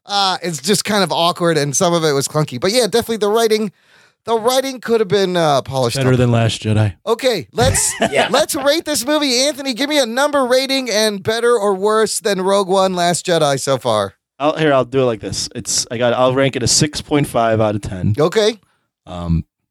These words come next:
Speaker 2: I'll, I'll rank, so out of the four new Star Wars films, I have it ranked second, third.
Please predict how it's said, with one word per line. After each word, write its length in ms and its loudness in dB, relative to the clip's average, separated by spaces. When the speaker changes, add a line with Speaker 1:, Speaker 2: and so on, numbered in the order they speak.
Speaker 2:
I'll, 380 -4
I'll 180 2
rank, 180 2
so 160 2
out 240 4
of 60 0
the 80 2
four 600 2
new 260 4
Star 360 0
Wars 220 2
films, 300 2
I 120 0
have 180 2
it 160 0
ranked 520 0
second, 400 -4
third. 380 -10